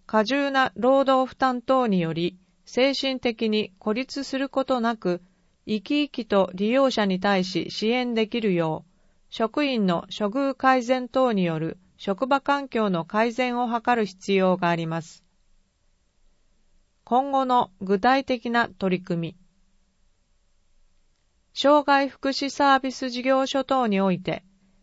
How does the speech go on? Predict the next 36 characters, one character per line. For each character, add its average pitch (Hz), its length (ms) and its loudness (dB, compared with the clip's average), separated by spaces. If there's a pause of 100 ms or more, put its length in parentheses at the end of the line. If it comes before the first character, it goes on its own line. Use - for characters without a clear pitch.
(120)
非 220 160 -2
常 285 300 6
災 269 300 2
害 262 220 2
対 262 220 2
策 254 300 -4
計 262 240 2
画 202 280 0
の 165 180 -4
策 - 280 -12
定、 - 300 -2 (1080)
避 220 120 2
難 285 280 2
訓 277 260 -2
練 196 260 2
等 226 200 2
の 175 180 0
実 175 180 -4
施 - 200 -2
が 226 140 4
徹 208 280 -4
底 233 180 0
さ 233 180 0
れ 226 120 2
る 220 140 0
よ 196 340 2
う - 80 -20
指 196 300 -2
導・ 233 320 2
助 185 140 2
言 233 380 0
を 208 120 0
行 196 140 -2 (120)
い 175 80 0
ま 170 140 -2
す。 - 220 -12